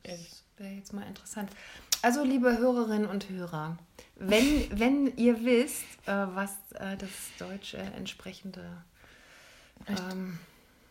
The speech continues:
Speaker 1: Nein, ich weiß nicht.
Speaker 2: ist, äh, dann, dann, dann hinterlasst uns eine Nachricht.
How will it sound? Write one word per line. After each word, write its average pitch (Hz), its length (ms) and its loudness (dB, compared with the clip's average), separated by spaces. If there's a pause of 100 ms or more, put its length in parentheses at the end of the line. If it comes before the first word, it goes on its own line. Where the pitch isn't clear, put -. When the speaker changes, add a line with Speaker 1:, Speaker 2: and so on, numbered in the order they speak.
(200)
Speaker 1:
Nein, 180 360 -2
ich - 140 -14
weiß 196 240 -10
nicht. 233 140 -10
Speaker 2:
ist, 226 240 0
äh, 196 140 0
dann, 220 460 0
dann, 196 480 -4 (720)
dann 208 140 0
hinterlasst 226 500 4
uns 302 180 -2
eine 233 120 6
Nachricht. 262 680 0